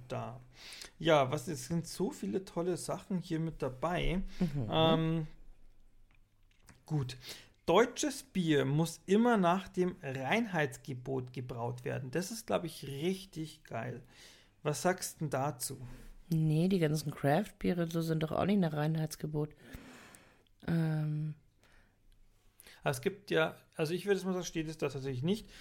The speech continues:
Speaker 1: aber es gibt, glaub ich, spezielle Brauereien,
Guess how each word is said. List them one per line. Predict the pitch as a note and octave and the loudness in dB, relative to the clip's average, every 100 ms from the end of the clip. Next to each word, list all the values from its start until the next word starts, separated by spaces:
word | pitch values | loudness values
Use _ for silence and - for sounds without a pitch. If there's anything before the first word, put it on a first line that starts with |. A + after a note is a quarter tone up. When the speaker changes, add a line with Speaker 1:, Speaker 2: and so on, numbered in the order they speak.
| - - | -12 -4
Speaker 1:
aber | C#3 | -4
es | - | -2
gibt, | F#3+ - | -6 -2
glaub | D#3+ | -2
ich, | D#3 | -2
spezielle | - C#3+ B2+ D#3 D3+ D3+ | -8 -10 -6 -2 0 -2
Brauereien, | C3+ C#3 C3+ C3 B2 B2+ F3 A#3 | -2 0 2 2 2 2 2 2